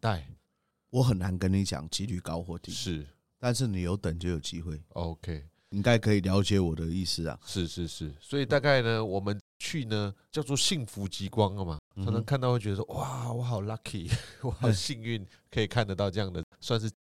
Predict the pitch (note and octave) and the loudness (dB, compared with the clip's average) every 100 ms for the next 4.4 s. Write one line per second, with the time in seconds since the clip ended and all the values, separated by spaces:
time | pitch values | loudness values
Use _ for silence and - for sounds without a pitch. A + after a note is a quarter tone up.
0 | _ _ - E3+ G#2 F2+ F2+ - - G2+ | _ _ -6 -2 2 2 2 0 -2 -2
1 | - - - A2+ F#2 - A#2+ G#2 F2+ F#2 | -4 -6 2 2 2 0 4 4 4 0
2 | D#2+ D2+ F2+ F2 C#3 D3 D#3 A2+ E2+ - | -2 -6 0 4 4 4 2 0 -2 0
3 | A#2+ F2+ G#2+ F2 E2 - - E2 D#2+ D#2 | -2 0 0 0 0 -2 -4 -2 -2 -4
4 | - - - | -6 -8 -10